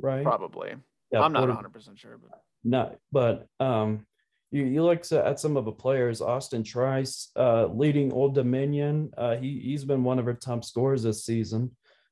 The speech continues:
Speaker 1: Uh, Joe Petrakis, uh, he's leading Western Carolina to, he, he led Western Carolina to a fairly successful season as well. Um,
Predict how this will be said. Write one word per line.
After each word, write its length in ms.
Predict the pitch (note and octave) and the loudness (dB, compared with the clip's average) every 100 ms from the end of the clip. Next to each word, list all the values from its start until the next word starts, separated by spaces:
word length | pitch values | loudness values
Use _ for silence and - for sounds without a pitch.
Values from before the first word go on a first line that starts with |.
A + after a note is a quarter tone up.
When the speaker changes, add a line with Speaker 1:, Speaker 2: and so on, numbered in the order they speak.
| _ | _
Speaker 1:
Uh, 540 | - A2+ G#2+ G2+ G2 E2 - _ B2 | -2 0 0 -2 -4 -8 -12 _ -4
Joe 200 | C3+ C#3+ | 2 4
Petrakis, 840 | C3+ G#2 G2+ A2+ B2+ D3+ D3 - - _ | 2 -4 -2 -2 0 0 0 -4 -16 _
uh, 260 | B2+ A#2 A2 | 0 2 2
he's 220 | B2 A#2+ | 0 2
leading 320 | C#3+ C3+ B2 | 2 2 0
Western 360 | A#2+ C3 - A#2 | -2 -2 -4 -6
Carolina 520 | C3 B2 A2+ B2 B2+ B2 | -2 0 0 -2 -4 -6
to, 280 | - B2 A2 _ _ | -4 -2 -4 _ _
he, 240 | C3 A#2 B2+ | -8 -4 -2
he 80 | |
led 180 | C#3 C3 | 2 4
Western 340 | C3+ C3 C#3 B2 | 4 2 0 0
Carolina 500 | C3 G#2 A#2 C3+ C3 | 2 4 2 -2 -2
to 140 | D3 | -2
a 120 | C#3 | 0
fairly 280 | D3 C#3 C#3 | 0 0 0
successful 600 | C#3 C#3 - C#3 C#3 C#3 | -4 -10 -4 -4 -2 -6
season 460 | C#3 C#3+ C#3 C3+ C3 | -4 -4 -4 -2 -2
as 160 | A#2 | -2
well. 460 | A#2+ B2+ C3+ D#3 - _ _ _ _ _ - | -2 0 0 -2 -6 _ _ _ _ _ 0
Um, 480 | B2+ B2 B2 - | 2 2 0 -2